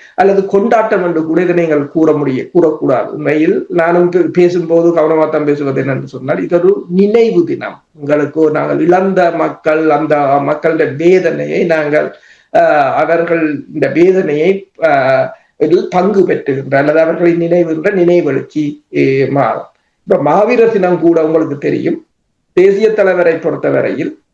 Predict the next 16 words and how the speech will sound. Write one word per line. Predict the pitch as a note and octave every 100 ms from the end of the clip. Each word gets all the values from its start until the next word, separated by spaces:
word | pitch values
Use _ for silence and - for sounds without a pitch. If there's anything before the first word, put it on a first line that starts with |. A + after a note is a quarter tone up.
| _ _ _ _ _ _
அந்த | - G3 B3+ C4+ - - -
தினம் | F#3+ A#3 G3 F3+ C#4
அவர் | F#3+ F#3+ F3 G3
கூறுவ-, | G3+ G3 F3+ F3
கூறினார் | G3 F#3+ G3 F3+ E3
ஒரு, | D#3+ D#3 D#3 D3
ஒரு | C#3+ D3+
நேர்காணலில், | D#3 G3+ F#3+ F3 C#3 D3+ -
தான் | G3 G3 G#3 - -
உணவருந்துவதில்லை | G3 C#4 B3+ G#3 F#3 E3 D3+ C#3 C3+ A#1+
என்று | - -
சொல்லி, | _ - - _ _ _ _ -
தான் | D#3+ D#3+
சாப்பிடுவதில்லை | F3 F3+ F#3 D#3+ C3 - A#1+
என்று | - -
சொல்லி. | _ _